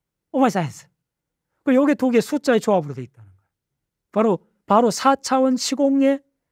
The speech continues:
바로 이게 사 차원 시공의 곡률을 나타낸다는 거예요. 그리고 사 차원 시공이니까는 시간하고 공간, 공간은 삼 차원 일, 이, 삼이고 시간은 일 차원 바로 제로가 되는 거죠. 이렇게 래핑한다는 거예요.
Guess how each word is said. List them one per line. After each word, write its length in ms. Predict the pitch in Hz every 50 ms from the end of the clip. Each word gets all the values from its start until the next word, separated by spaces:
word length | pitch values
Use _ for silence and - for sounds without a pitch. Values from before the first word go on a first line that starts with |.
| _ _ _ _
바로 220 | - 185 196 208
이게 200 | 208 196 202 185 175
사 240 | - - 233 226 220
차원 480 | - - 226 220 214 214 226 233 240 - _ _ _ _ _ _ _ _ _ _ _ _
시공의 460 | _ - - 254 220 233 226 226 208 208
곡률을 440 | - 240 269 269 269 285 277 254
나타낸다는 600 | 208 175 - - 151 135 123 117 117 110 107 98
거예요. 140 | 90 95 90 _ _ _ _ _
그리고 120 | 247 226
사 180 | - - 277 269
차원 200 | - 269 262 233
시공이니까는 680 | - 247 233 240 233 226 214 202 - 196 196 226 262 269 - _ _ _
시간하고 600 | - - 247 233 247 269 254 269 320 294 302 277
공간, 480 | - - 185 180 175 175 170 147 113 - _ _ _
공간은 380 | - 208 226 240 269 269 262
삼 220 | - - 240 233 226
차원 280 | - 233 220 220 220 220 _ _ _ _ _ _ _ _ _ _
일, 180 | 226 208 220
이, 80 | 208 208
삼이고 520 | 208 220 226 208 190 170 180 208 233 - _ _ _ _ _ _ _ _ _ _ _ _
시간은 480 | - - - 233 240 254 254 240 208 220 - _ _
일 120 | 262 214 208
차원 400 | - - 220 208 214 196 190 - _ _ _ _ _ _ _ _
바로 120 | 190 175 165
제로가 300 | - 214 208 170 147 127
되는 160 | 107 110 107
거죠. 180 | 101 101 - _ _ _ _ _ _
이렇게 180 | 330 226 -
래핑한다는 560 | 214 208 - - 196 160 135 120 117 101 98 95
거예요. 140 | - _